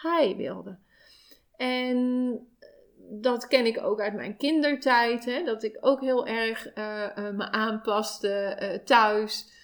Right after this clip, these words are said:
En, ehm, ja, moest doen wat mijn, vooral wat mijn moeder, eh, belangrijk vond en wilde.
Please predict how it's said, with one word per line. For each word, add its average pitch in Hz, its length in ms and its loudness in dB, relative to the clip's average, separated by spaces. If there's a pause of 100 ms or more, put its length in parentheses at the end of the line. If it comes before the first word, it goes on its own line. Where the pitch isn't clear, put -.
(340)
En, 208 720 -6
ehm, 196 760 -10 (200)
ja, 214 360 -4
moest 214 400 -2
doen 240 440 2
wat 208 240 -4
mijn, 196 540 -8
vooral 196 500 -4
wat 202 180 -6
mijn 220 180 -2
moeder, 233 460 6
eh, 190 500 -2
belangrijk 196 540 -2
vond 196 420 -6
en 202 200 -8
wilde. 196 560 -4